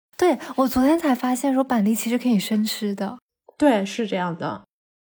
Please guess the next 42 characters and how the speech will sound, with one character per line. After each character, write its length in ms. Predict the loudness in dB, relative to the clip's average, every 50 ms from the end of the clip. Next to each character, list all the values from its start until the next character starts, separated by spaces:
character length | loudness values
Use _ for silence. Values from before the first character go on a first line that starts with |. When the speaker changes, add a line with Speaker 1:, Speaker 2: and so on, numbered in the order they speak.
| _ -2
Speaker 2:
然 160 | 0 0 0
后 340 | 2 2 2 2 2 2 -2 _ _ _ -2
第 100 | 2 4
二 140 | 4 4 4
件 260 | 2 2 0 0 2
美 140 | 0 0 0
好 160 | 0 -2 -2 -4
的 120 | -4 -4
小 240 | -4 -6 -8 -8 -8
事 320 | -10 -10 -8 -6 -6 -6
是 240 | -6 -6 -4 -4 -2
我 200 | -2 -2 -2 -4
回 180 | -4 -4 -6 -4
杭 200 | -4 -4 -4 -4
州， 160 | -2 -2 -4
我 200 | -4 -4 -4 -6
就 200 | -6 -4 -4 -4
昨 240 | -4 -4 -6 -6 -6
天 220 | -6 -6 -8 -8
的 180 | -6 -6 -6 -6
时 120 | -8 -10
候 200 | -10 -8 -10 -10 -12 -16 _ _ _ _ _ _
早 240 | -2 0 0 0 0
起 180 | -2 -4 -6
去 240 | -6 -6 -4 -4 -4
西 140 | -4 -4 -4
湖 140 | -4 -4 -4
边 320 | -4 -2 -2 -2 -2 -2
锻 200 | -4 -2 -2 -2
炼 180 | -2 -4 -4 -4
了 60 | -6
一 140 | -8 -8 -10
下。 300 | -10 -10 -10 -12 -12 -12 -16 _ _ _ _ _ _ _ -4
那 180 | -2 -2 -2 0
时 80 | -2
候 100 | -2 -2
大 160 | -2 -2 -2
概 60 | -2 -4
是 180 | -4 -4 -6
六 240 | -2 0 0 2 2
点 300 | 0 -2 -6 -8 -10 -12
多， 520 | -10 -10 -10 -8 -6 -8 -8 -10 -12 -16